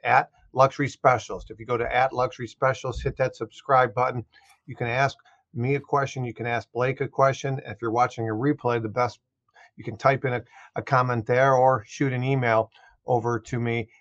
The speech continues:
and, uh, we'll get that question to Blake if it, if it's geared towards him. So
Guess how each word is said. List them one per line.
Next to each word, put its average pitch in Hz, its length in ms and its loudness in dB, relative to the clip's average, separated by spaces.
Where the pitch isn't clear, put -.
and, 110 260 -4
uh, 107 140 2
we'll 117 140 0
get 123 240 -4
that 120 200 0
question 123 400 -2
to 110 60 -4
Blake 120 400 0
if 110 160 -8
it, 110 180 -8
if - 140 -20
it's 110 160 -14
geared 113 320 -4
towards 110 280 -4
him. 107 360 -2
So - 320 0